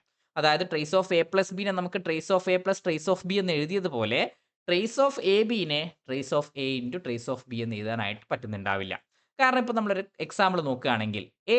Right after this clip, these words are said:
എന്ന് പറയുന്ന ഒരു മെട്രിക്സ് നമുക്ക് എടുക്കാം, സീറോ വൺ വൺ സീറോ എന്ന് പറയുന്ന ഒരു മെട്രിക്സ് എടുക്കാം.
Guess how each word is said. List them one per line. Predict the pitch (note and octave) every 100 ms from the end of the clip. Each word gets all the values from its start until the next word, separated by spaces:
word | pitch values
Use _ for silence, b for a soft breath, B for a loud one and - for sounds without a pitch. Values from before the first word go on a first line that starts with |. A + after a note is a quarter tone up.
| B3
എന്ന് | G#3+ F#3
പറയുന്ന | D#3 D3+
ഒരു | C#3
മെട്രിക്സ് | A#2+ C3 B2+ C#3+
നമുക്ക് | A2+ A2 G2+
എടുക്കാം, | G2+ C#3+ A#3+ - _ _ -
സീറോ | C3+ F#3+ G3 F3 C3+
വൺ | E3+ B3 B2+
വൺ | C3+ C#3+
സീറോ | B2 A2+ A#2
എന്ന് | B2
പറയുന്ന | G#2 A#2
ഒരു | F3+
മെട്രിക്സ് | G3 A#2+ - G2+
എടുക്കാം. | G2+ -